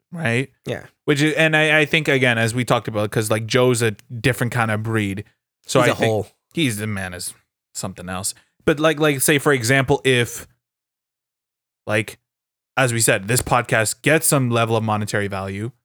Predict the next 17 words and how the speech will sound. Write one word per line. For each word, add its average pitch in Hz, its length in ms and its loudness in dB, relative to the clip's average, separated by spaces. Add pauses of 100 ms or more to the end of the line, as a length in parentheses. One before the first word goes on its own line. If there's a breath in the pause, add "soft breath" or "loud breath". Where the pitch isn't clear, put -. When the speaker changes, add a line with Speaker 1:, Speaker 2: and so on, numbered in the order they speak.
Speaker 2:
Mm-hmm. 101 220 -10 (120)
Speaker 1:
and 120 160 -2
you 117 80 0
and 113 120 0
I 151 200 4
were, 135 160 2
say, 117 300 0
to 110 120 -2
have 110 200 -2
a 110 40 -4
dispute, 104 720 -8
Speaker 2:
Mm-hmm. 101 280 -10 (200)
Speaker 1:
like, - 360 -6 (220)
to 151 100 2
work 127 440 2
that 117 200 2
out, 110 500 -2